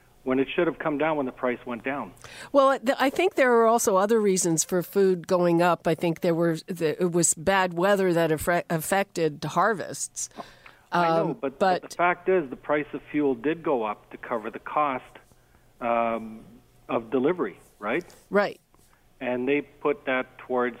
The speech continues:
Speaker 1: the, uh, general public. People had to pay more for their food 'cause they were saying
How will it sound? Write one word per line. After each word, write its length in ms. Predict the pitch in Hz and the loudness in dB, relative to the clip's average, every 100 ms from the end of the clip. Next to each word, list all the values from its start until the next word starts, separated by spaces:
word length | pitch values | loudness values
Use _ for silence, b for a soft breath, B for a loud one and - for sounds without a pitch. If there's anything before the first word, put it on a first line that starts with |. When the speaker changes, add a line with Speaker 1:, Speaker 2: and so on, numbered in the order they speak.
| - | -16
Speaker 1:
the, 200 | - 120 | -8 -6
uh, 60 | 120 | -6
general 380 | 101 120 120 123 | -6 -6 -4 -6
public. 480 | - 165 131 98 - | -4 -6 -6 -12 -12
People 260 | 135 127 | -8 -6
had 220 | 110 120 | -4 -6
to 60 | - | -8
pay 200 | - 127 | -10 -8
more 280 | 120 120 123 | -4 -2 -4
for 160 | - 120 | -6 -8
their 100 | 117 | -8
food 320 | - 127 120 | -4 -4 -4
'cause 120 | 120 98 | -10 -6
they 120 | 117 | -6
were 140 | 113 - | -6 -8
saying 240 | 113 113 | -10 -10